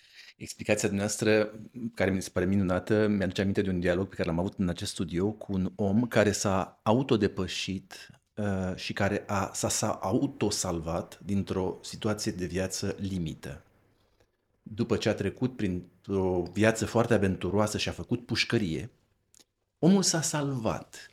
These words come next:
a reintrat în, în, în societate și a câștigat o competiție cu sinele. L-am întrebat cum să, cum își, cum se motivează el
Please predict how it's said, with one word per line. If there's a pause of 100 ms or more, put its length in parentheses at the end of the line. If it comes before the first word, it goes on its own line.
a (300)
reintrat
în,
în,
în
societate (360)
și
a
câștigat
o
competiție
cu
sinele. (380)
L-am
întrebat (120)
cum
să,
cum
își,
cum
se
motivează
el